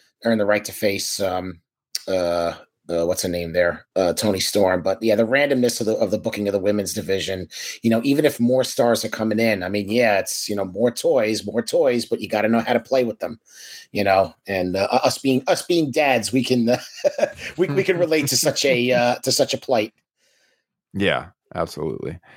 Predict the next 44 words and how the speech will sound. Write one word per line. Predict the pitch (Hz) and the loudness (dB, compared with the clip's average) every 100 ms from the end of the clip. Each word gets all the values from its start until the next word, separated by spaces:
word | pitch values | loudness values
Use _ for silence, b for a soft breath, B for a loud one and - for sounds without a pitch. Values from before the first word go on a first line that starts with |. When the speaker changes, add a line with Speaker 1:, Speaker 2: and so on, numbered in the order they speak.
| b b b b b | b b b b b
Speaker 2:
So, | - 123 110 98 - | 0 4 4 2 -2
yeah, | 117 85 - _ | 0 0 0 _
very | 101 170 160 | -4 0 0
stopgap | - - 110 - 107 101 | 0 0 0 2 0 2
match | 101 98 98 | 2 2 2
for | - | -4
Julia | 85 98 95 87 | -2 2 2 2
Hart. | 92 85 | 2 0
She | - 107 | 0 0
retains, | 98 - 90 87 | 0 0 -2 -2
no | 92 | -2
surprise. | 92 - - 90 90 | -2 -2 2 2 2
Julia | - 117 113 107 | 0 2 4 4
was | 95 | 4
on | 98 | 2
the | 90 | 0
post-show | 104 92 - 90 | -2 -2 0 -2
scrum | - 95 90 | 0 0 0
as | 80 | -2
well. | 82 87 90 87 95 - | 0 2 4 2 -2 -6
Um, | 73 67 | -4 -4
I | |
think | 87 92 | -6 -8
she | - 95 | -6 -4
was | 90 90 87 82 | 2 2 2 0
at | 80 80 78 - | 0 0 0 -4
Full | - 127 | 0 0
Gear | 131 147 160 | 0 0 2
or | |
Wrestle | 101 110 143 | 2 0 0
Dream | 123 120 | 2 2
too, | 110 113 | 2 0
so | 123 | 2
we've | 98 | 0
seen | - 104 | 0 0
her | 101 | 2
up | 92 - | 2 2
there | 95 | 0
before, | 92 - 95 90 - - | 0 -2 0 0 -2 -4
did | 90 | -4
a | 90 | 0
nice | 87 85 | -2 -2
job | - 87 80 | 0 0 2
there. | 90 87 87 | 2 2 2